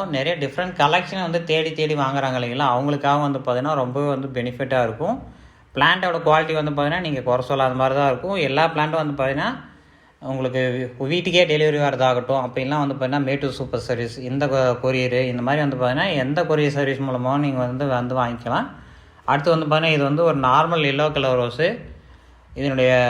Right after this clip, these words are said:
லுக் வந்து பாருங்க, எந்த அளவுக்கு வந்து அட்ராக்டிவா தெரியுதுன்னு. இந்த பிளான்ட் நம்மகிட்ட வந்து பார்த்தீங்கன்னா, ஸ்டாக் அவைலபிள் இருக்கு. வேணுன்றவங்க வந்து கான்டாக்ட் பண்ணி வாங்கிக்கலாம்.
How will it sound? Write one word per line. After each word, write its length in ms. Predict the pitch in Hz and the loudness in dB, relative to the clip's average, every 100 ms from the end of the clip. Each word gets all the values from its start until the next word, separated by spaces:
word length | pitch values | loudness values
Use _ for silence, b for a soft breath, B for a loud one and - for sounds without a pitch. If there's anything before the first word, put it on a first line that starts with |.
| 120 | 2
லுக் 240 | 120 165 175 | 0 0 2
வந்து 200 | 170 165 | 2 4
பாருங்க, 280 | 147 139 127 | 4 4 2
எந்த 200 | 127 139 | 2 2
அளவுக்கு 260 | 143 147 151 | 2 2 0
வந்து 240 | 131 135 | 0 2
அட்ராக்டிவா 480 | 143 123 127 123 127 123 | 2 2 0 0 0 0
தெரியுதுன்னு. 420 | 117 113 113 196 285 - - b b b b - | -2 -2 -2 -2 -4 -8 -20 b b b b -2
இந்த 160 | 143 | 0
பிளான்ட் 240 | 160 160 165 | 4 2 2
நம்மகிட்ட 320 | 156 143 147 | 2 2 2
வந்து 140 | 143 | 2
பார்த்தீங்கன்னா, 240 | 139 139 147 | 2 0 2
ஸ்டாக் 260 | 127 131 | 2 4
அவைலபிள் 420 | 131 127 131 123 123 | 2 2 2 0 0
இருக்கு. 220 | 117 175 | 0 -2
வேணுன்றவங்க 480 | 143 131 135 135 135 | 0 0 2 0 0
வந்து 160 | 127 | -2
கான்டாக்ட் 340 | 123 120 123 123 | 0 0 0 -2
பண்ணி 140 | 120 | -2
வாங்கிக்கலாம். 440 | 117 113 120 180 | -2 -4 0 0